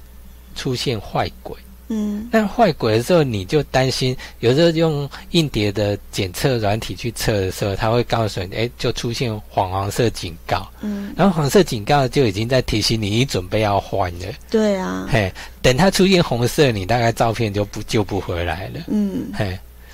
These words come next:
Speaker 2: 就整个完全没办法了。
Speaker 1: 对，就救不回来。那后来变成说，以前我只有一颗就够了，后来就去再买一颗，就变成说我存到这边，再存到另外一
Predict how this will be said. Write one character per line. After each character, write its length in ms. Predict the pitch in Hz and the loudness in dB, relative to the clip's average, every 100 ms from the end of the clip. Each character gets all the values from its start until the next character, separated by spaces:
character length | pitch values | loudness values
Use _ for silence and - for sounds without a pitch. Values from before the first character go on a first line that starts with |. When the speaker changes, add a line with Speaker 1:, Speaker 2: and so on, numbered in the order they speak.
| - | -4
Speaker 2:
就 140 | 220 | -4
整 340 | 214 196 180 180 | -2 -2 -2 -2
个 260 | 190 180 170 | -2 -2 -2
完 280 | - 190 | -2 -2
全 220 | 202 202 196 | 0 0 0
没 180 | 190 | 0
办 260 | 190 202 180 | 0 0 -2
法 220 | - - - | -4 -8 -10
了。 160 | - - - | -12 -10 0
Speaker 1:
对， 240 | 117 95 | 2 2
就 120 | 123 | 0
救 200 | 131 165 | 2 0
不 120 | 131 | 2
回 40 | 131 | 0
来。 140 | 113 117 | 0 -2
那 240 | 185 196 180 - | 0 0 0 -4
后 220 | - 202 | 2 4
来 160 | 151 127 | 6 4
变 200 | 165 143 | 2 2
成 120 | 147 | 2
说， 40 | |
以 80 | 139 | 0
前 200 | 104 107 | 0 -2
我 80 | 95 | -2
只 120 | - | 0
有 80 | 110 - | -2 -2
一 80 | - | -6
颗 260 | - - 113 | -2 0 2
就 80 | 107 | 0
够 260 | - 107 90 | 0 0 2
了， 180 | 87 104 | -2 -2
后 140 | 165 | 2
来 200 | 156 104 | 4 4
就 220 | 95 139 113 | 4 0 0
去 420 | - - 131 110 95 | -4 -2 0 0 0
再 160 | 139 113 | 0 0
买 220 | 101 92 | 0 -2
一 80 | 107 | -2
颗， 200 | 123 120 | 0 2
就 120 | 143 | 2
变 180 | 143 147 | 0 0
成 80 | 123 | 2
说 180 | 131 - - | 0 -2 -6
我 120 | 113 98 | -2 -2
存 280 | - 117 | -2 -2
到 160 | 143 151 | 0 0
这 120 | 147 - | 0 0
边， 440 | - 131 131 127 127 - - | 2 4 4 2 0 -6 -4
再 180 | - 127 | 2 2
存 300 | - 110 104 | 2 -4 -2
到 160 | 120 | -2
另 220 | 113 113 107 | 0 0 0
外 160 | |
一 60 | 104 | -2